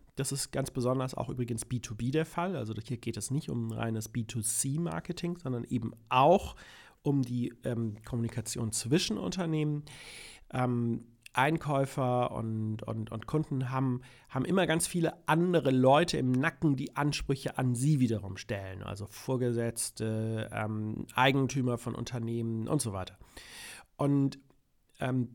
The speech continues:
denen, denen müssen sie sich rechtfertigen gegenüber, ob die Entscheidungen, die sie beim Einkauf eben treffen, die richtigen sind. Und neben reinen Sachfragen und dem Preis bedeutet das,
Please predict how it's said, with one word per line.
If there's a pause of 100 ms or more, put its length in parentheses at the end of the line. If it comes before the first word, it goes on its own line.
(120)
denen,
denen
müssen
sie
sich
rechtfertigen
gegenüber,
ob
die
Entscheidungen,
die
sie
beim
Einkauf
eben
treffen,
die
richtigen
sind.
Und (440)
neben
reinen
Sachfragen (220)
und
dem
Preis (1040)
bedeutet
das,